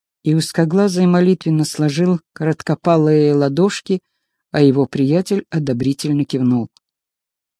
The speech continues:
«Два клоуна», с презрением бросила Коломбина, последний раз взглянула на крюк и направилась к выходу.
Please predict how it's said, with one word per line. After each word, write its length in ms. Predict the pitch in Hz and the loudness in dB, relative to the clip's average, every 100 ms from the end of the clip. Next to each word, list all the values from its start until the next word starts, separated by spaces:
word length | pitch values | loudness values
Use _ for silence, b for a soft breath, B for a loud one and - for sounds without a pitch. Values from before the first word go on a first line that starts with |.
| _ _ _ _ - | _ _ _ _ -6
«Два 360 | 147 131 147 | 0 2 2
клоуна», 720 | 131 - 143 127 117 117 123 123 _ | 0 0 2 2 2 0 -2 -6 _
с 200 | - - | -14 -10
презрением 800 | - 147 131 135 139 131 131 131 | -2 -2 0 2 2 2 2 0
бросила 500 | 131 135 120 139 135 | 0 0 -2 -2 -4
Коломбина, 720 | 123 135 135 139 143 190 208 - _ _ _ _ | -4 -2 0 0 0 0 -2 -6 _ _ _ _
последний 680 | 156 147 - 151 143 139 135 | -4 -4 0 2 4 2 2
раз 300 | 147 160 - | 2 -2 -4
взглянула 800 | 143 135 131 139 139 135 123 127 | -4 -4 0 2 2 2 0 0
на 180 | 131 | -2
крюк 380 | 123 147 196 - - | -4 -2 -2 -4 -2
и 100 | 175 | 0
направилась 720 | 160 - 143 139 139 135 - | 0 -2 -2 -2 0 -4 -6
к 100 | - | -10
выходу. 480 | 113 117 - 110 120 | -6 -6 -6 -10 -10